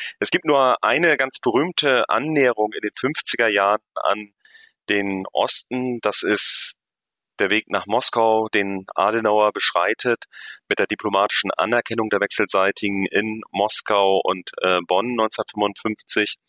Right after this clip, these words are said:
ähm, der aber kein engeren Handel in dem Sinne nachfolgt. Es gibt dann Versuche, einen engeren Handel zu betreiben von der bundesdeutschen Seite. Die ersten großen Röhrengeschäfte, die Pipelines für Öl, ähm, aus der Bundesrepublik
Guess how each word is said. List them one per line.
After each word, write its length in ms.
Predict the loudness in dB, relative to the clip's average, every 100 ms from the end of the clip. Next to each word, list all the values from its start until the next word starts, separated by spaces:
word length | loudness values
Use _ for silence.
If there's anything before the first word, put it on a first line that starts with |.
| -18 -14 -14 -12 -2
ähm, 300 | 0 0 -4 -2
der 100 | 0
aber 120 | 0 0
kein 400 | 0 0 -2 -4 _ _
engeren 480 | -2 0 0 0 0
Handel 400 | -2 -2 0 -2 -2
in 80 | 0
dem 200 | 0 2
Sinne 240 | 0 0
nachfolgt. 760 | 2 0 -2 -6 -6 -6 -12 -6
Es 120 | -2
gibt 160 | -2 -2
dann 120 | -2
Versuche, 540 | -2 0 0 2 0 0 -10 -18 -4
einen 120 | -2
engeren 300 | 0 0 0
Handel 160 | -2 -4
zu 100 | -10
betreiben 340 | -2 0 0
von 100 | 0
der 80 | -2
bundesdeutschen 560 | 0 -2 0 0 0 0
Seite. 460 | 2 0 0 -6 -8 -18 -10 -2
Die 120 | 2
ersten 380 | 2 0 -2 -2
großen 640 | 0 2 2 2 0 -2 -4 -18 -20 -20 -4
Röhrengeschäfte, 1120 | 2 2 2 0 0 2 0 -2 -2 2 2 2
die 240 | -2 -4
Pipelines 600 | -2 -2 0 0 0 0
für 380 | -2 2 4 2 -2 -4
Öl, 340 | 0 2 2 0 -4 -16 -2
ähm, 440 | 0 2 0 -2 _ -4
aus 160 | -2
der 80 | 0
Bundesrepublik 920 | 0 2 2 0 -4 -2 0 -2 -10